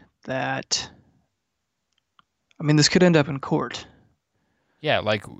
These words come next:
Speaker 2: is he gonna have to sue for back wages? He's supposed to get one weekend off a month or something. Yeah, definitely.
Speaker 1: Sorry.
Speaker 2: Bring the quesadilla.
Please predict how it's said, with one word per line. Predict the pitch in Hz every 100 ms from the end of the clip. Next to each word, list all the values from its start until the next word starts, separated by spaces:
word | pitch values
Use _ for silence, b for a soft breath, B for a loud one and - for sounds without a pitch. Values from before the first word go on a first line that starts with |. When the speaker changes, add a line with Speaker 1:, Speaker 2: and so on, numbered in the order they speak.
| - -
Speaker 2:
is | 107
he | 120
gonna | 120
have |
to | 113
sue | 104 123
for | 113 104
back | 104 123
wages? | 139 143 151 143
He's | 143
supposed | - 127 -
to |
get | 107 104 98 - _ _ _ _ _ -
one | 117 113
weekend | 117 113 107
off | 101 104
a | 107
month | 98 107 131
or | 151
something. | - 143 139 151 151 151 _ _ _ _ _ _ _ _ _ _ _ _ _ _ _ _ _ _ _ _ _ _ _ _ _ _ _ _ _ _ _ _ _ _ _ _
Yeah, | - - - _ _
definitely. | 107 104 110
Speaker 1:
Sorry. | 92
Speaker 2:
Bring | - 113
the | -
quesadilla. | 92 - - 50 120